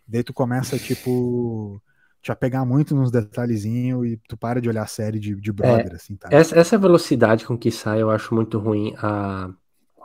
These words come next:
Speaker 2: as notícias, tipo, por exemplo, eu sigo várias páginas de cultura nerd, Omelete, vamos dar um exemplo.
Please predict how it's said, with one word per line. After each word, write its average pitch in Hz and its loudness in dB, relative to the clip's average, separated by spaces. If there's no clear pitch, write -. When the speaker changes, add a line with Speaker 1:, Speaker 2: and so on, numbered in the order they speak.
Speaker 2:
as 107 -2
notícias, 107 -2
tipo, 101 -4
por 113 4
exemplo, 107 -2
eu 98 -2
sigo 120 -2
várias 113 0
páginas 120 -4
de 107 -8
cultura 113 0
nerd, 92 -4
Omelete, 127 -2
vamos 110 -6
dar 107 -2
um 107 -2
exemplo. 113 -12